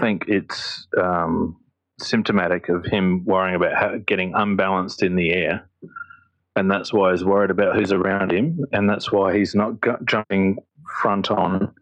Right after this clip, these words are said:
Is if, and I didn't look at it, Nikki, but I reckon if you look at it again, the side that he's turning will be the side that allows him to land on his, on his good knee, not his bad knee.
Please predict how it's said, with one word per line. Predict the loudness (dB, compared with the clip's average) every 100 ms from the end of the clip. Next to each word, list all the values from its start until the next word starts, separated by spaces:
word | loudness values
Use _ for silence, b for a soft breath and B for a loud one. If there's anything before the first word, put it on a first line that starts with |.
| _ b _ -2
Is | -2 -2
if, | -4 -6 -8 _ _ _ _ _ _
and | 0 2
I | 0
didn't | 0 2 2
look | 2
at |
it, | 0
Nikki, | 0 -2 0
but | 0
I | 2
reckon | 2 0 -2
if | 0
you | 0
look | 0 0
at |
it | 0 -2 -2
again, | 0 0 -2 -12 _ -20 _ _
the | -4
side | 0 2 2
that | 2
he's | 0 0 -2
turning | -2 0 0 0 0
will | 0
be | 2 0
the | 0
side | -2 0 2 2
that | 0
allows | 2 2 2 0
him | -2 -2
to | -2 -2
land | -2 -2
on | -2
his, | -2 -4 -10 -18 _ _ _ -4
on | -2 0
his | 0
good | -2 -4 -6 -20 _ _
knee, | -2 0 0 0
not | 2 2
his | 0
bad | 2 2 2
knee. | 0 -2 -4